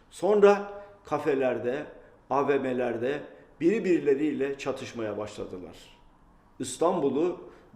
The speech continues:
dünya suç örgütlerinin, uluslararası mafyanın, uyuşturucu baronlarının çatışma alanına döndürdüler. Bu yüzden çocuklarımız, özellikle çaresiz ve arayış içindeki çocuklarımız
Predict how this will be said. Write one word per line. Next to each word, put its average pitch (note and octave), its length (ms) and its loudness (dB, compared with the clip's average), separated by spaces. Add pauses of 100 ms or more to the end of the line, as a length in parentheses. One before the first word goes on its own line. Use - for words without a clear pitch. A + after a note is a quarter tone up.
(100)
dünya D3+ 380 0
suç - 340 -6
örgütlerinin, A#2 840 -4 (360)
uluslararası D#3+ 720 2
mafyanın, A#2 680 -4 (440)
uyuşturucu D#3+ 800 2
baronlarının C3 880 0 (260)
çatışma D#3 500 -4
alanına B2 520 -2
döndürdüler. G#2 920 -10 (880)
Bu E3 160 2
yüzden C#3+ 380 0
çocuklarımız, B2 920 -4 (460)
özellikle E3+ 720 6
çaresiz D#3 800 2 (260)
ve D3 160 2
arayış F3 560 4
içindeki C#3+ 560 -6
çocuklarımız B2+ 920 -2